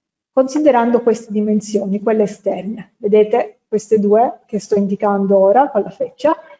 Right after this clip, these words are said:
e vedete che questo elemento centrale che ho identificato in rosso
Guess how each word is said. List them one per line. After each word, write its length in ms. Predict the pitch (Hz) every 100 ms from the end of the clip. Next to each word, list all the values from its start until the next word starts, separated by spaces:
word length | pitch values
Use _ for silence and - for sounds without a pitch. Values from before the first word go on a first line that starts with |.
| _ _ _ _ _
e 500 | 294 247 - - -
vedete 380 | 277 294 - 233
che 140 | 262
questo 280 | 359 359 294
elemento 460 | 247 233 233 233
centrale 640 | 220 220 220 247 226 208 208
che 100 | 226
ho 200 | 233 -
identificato 920 | 202 214 208 208 226 226 214 196 - _ _
in 200 | 269 214
rosso 880 | 214 214 - - 269 294 - -